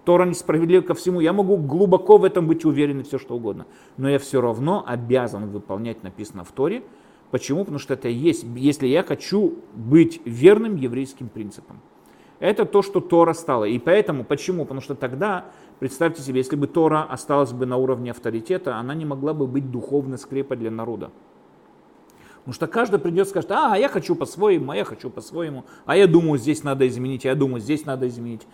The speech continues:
Тогда это не является духовной скрепой, тогда бы еврейский народ разлетелся по всему миру. А то, что вот Тора, именно её формальное право, то, что вот изменилось, то, что Тора стала формальным правом,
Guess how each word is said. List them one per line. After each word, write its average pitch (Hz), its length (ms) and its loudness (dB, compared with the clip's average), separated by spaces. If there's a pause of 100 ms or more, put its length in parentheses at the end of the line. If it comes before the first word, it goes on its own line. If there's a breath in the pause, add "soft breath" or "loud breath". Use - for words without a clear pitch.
(260 loud breath)
Тогда 143 240 0
это 196 120 0
не 185 140 -2
является 180 380 -2
духовной 151 420 -2
скрепой, 147 380 -6
тогда 113 240 -6
бы 127 100 0
еврейский 127 380 -6
народ 127 240 -8
разлетелся 117 520 -8
по 104 120 -18
всему 117 240 -12
миру. 104 240 -12 (640 loud breath)
А 101 100 -6
то, 160 220 0
что - 180 -4
вот 127 300 -6 (180)
Тора, 139 280 4
именно 123 320 -6
её 113 260 -2
формальное 123 720 -6
право, 143 380 -4
то, - 100 -14
что - 160 -12
вот 98 140 -10
изменилось, 110 420 -8
то, 123 140 -12
что - 160 -14
Тора 110 240 -6
стала 92 240 -10
формальным 101 580 -12
правом, 160 400 -8